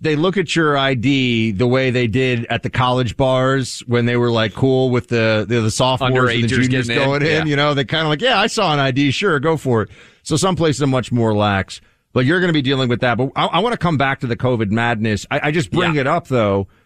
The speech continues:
Speaker 1: and we're, we're gonna dive into this some more because people are, people are waking up more and more. I mean, that, that is happening. I, I think there is a, dare I say, a, a covid red pilling going on for a lot of people, given what we've gone through with Omicron.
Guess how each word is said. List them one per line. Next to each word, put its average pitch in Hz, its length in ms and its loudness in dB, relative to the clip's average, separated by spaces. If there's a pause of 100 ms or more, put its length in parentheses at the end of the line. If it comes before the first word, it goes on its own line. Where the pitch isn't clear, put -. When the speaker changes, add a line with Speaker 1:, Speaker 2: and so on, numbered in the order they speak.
Speaker 1:
and 127 140 0
we're, 160 80 2
we're 151 100 2
gonna 151 140 0
dive 123 260 0
into 117 140 0
this 110 180 -2
some 113 140 2
more 113 240 2
because 107 640 -2 (840)
people 185 260 2
are, 143 140 2
people 160 340 -2
are 147 60 2
waking 131 360 0
up 117 140 -2
more 113 220 0
and 95 80 0
more. 82 220 -2
I - 40 0
mean, 135 140 2
that, 156 200 0
that 156 200 0
is 139 180 -2
happening. 98 480 -6
I, 123 180 -2
I 127 120 -4
think 185 220 -2
there 143 200 2
is 117 140 0
a, 110 320 -2 (440)
dare 131 160 2
I 131 60 0
say, 127 240 0 (240)
a, - 60 -4
a 120 120 -2
covid 151 560 0
red 120 320 -2
pilling 104 600 0
going 104 340 2
on 95 320 0
for 107 260 0
a 98 100 0
lot 117 260 0
of 107 140 -8
people, 110 340 0
given 104 280 0
what 104 80 -2
we've 95 120 -2
gone 107 220 0
through 104 140 -4
with 95 100 -2
Omicron. 107 520 -2